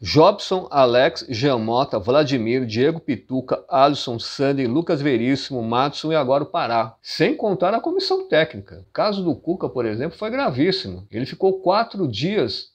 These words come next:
internado entre U T I e semi-intensivo.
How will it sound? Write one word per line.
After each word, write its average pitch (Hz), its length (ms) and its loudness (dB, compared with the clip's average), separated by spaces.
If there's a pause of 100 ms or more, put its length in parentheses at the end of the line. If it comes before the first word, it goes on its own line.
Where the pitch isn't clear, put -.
(160)
internado 160 800 -2 (100)
entre 170 340 -4
U 220 140 -2
T 208 180 -2
I 196 340 -2
e 165 40 -4
semi-intensivo. 190 1040 -4